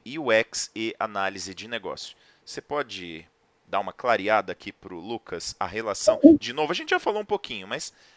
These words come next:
Speaker 2: Sim.
Speaker 1: só pra deixar de forma mais direta.
Speaker 2: É, na verdade, a relação que eu vejo, embora, é, eu digo assim,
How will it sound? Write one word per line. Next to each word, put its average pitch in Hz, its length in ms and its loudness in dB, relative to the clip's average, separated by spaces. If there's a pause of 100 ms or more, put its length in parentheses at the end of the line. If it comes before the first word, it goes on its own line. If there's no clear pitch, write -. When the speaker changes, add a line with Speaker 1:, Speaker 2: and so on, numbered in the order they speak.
(140)
Speaker 2:
Sim. 233 200 12
Speaker 1:
só 208 100 12
pra 185 320 4
deixar 135 380 0
de 123 100 -16
forma 123 320 -4
mais - 420 -4 (240)
direta. 104 500 -4
Speaker 2:
É, 302 60 12
na 311 140 12
verdade, 277 420 12
a 285 80 12
relação 262 560 12
que 196 100 10
eu 180 80 12
vejo, 190 400 12
embora, 196 680 12
é, 170 760 10 (800)
eu 170 80 0
digo 180 220 6
assim, 190 560 8